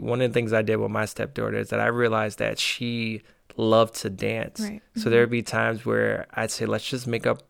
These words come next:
Speaker 1: our own dance routine and let's record it and do a performance for everybody." And that was
Speaker 2: Mm-hmm.
Speaker 1: something that she really liked.
Speaker 2: Right.
Speaker 1: Do I like dancing? Sure.
Speaker 2: <laughs>
Speaker 1: <laughs> But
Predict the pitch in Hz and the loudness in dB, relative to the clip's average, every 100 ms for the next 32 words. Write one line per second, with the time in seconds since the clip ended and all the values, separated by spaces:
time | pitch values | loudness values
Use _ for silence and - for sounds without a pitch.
0 | - 117 110 117 104 107 117 - 107 - | -6 -2 0 0 -2 -2 -4 -2 -4 -4
1 | 107 104 101 - 110 110 113 - - - | -10 -8 -8 -8 -4 -2 -2 -4 -16 -2
2 | 117 104 131 135 135 127 113 110 120 - | -2 2 6 6 6 2 0 4 2 2
3 | 107 - 127 123 113 - 113 127 123 - | -6 2 4 4 0 0 6 6 6 0
4 | - - 50 - - - - 135 170 202 | -2 -4 -10 -12 -20 -20 2 4 4 2
5 | 175 135 - 113 110 110 107 110 - - | 2 2 2 0 0 0 2 0 -2 -10
6 | - 233 220 214 _ 107 117 113 120 147 | -14 -6 -6 -8 _ -8 2 6 8 6
7 | 156 156 175 185 - 196 196 - - - | 4 2 0 0 -2 -4 -4 -8 -14 -8
8 | - - 139 110 170 170 339 415 - - | -6 0 2 2 0 -6 2 2 2 0
9 | 165 127 156 131 139 139 | 0 4 4 6 6 6